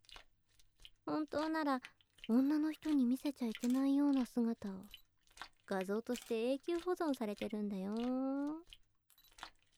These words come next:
きっとあの人、友達に見せて大笑いするんだろうね。惨めにチンポしこらされてるお前の写真、見て笑わない人とか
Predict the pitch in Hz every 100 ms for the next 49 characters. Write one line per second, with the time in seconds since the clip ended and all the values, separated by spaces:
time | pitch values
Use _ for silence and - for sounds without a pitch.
0 | - - - - - 214 214 226 - 208
1 | 208 202 - _ - - _ - - 202
2 | 208 233 247 - 240 240 247 247 175 175
3 | 214 339 403 269 - 196 185 180 180 170
4 | 214 262 - _ _ - _ _ _ _
5 | - - - _ - - _ - - -
6 | 226 277 - 302 180 156 - 208 240 -
7 | - - 190 214 220 185 - - 165 180
8 | 196 202 202 185 175 - - - - _
9 | 214 302 320 240 170 185 226 233 226 -
10 | 233 202 - -